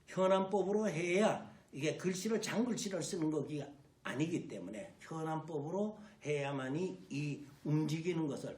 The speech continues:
붓을, 어, 내 마음대로 운영을 할 수가 있습니다. 운필이 되는 겁니다. 운필. 예, 현안법으로 해야 된다. 그러면 이 팔이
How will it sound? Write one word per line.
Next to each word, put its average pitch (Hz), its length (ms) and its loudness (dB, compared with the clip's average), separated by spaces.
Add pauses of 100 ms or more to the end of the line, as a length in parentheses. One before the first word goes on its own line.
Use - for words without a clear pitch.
붓을, 208 440 -2 (380)
어, 117 120 -4
내 131 220 2
마음대로 139 1300 0
운영을 156 420 0
할 - 180 -10
수가 - 300 -12
있습니다. - 480 -12 (240)
운필이 220 540 4
되는 92 260 -8
겁니다. 87 440 -12
운필. 95 640 -10 (360)
예, 90 200 -12 (320)
현안법으로 143 760 -2
해야 101 140 -6
된다. 95 340 -10 (400)
그러면 269 420 4 (560)
이 285 240 6
팔이 - 540 0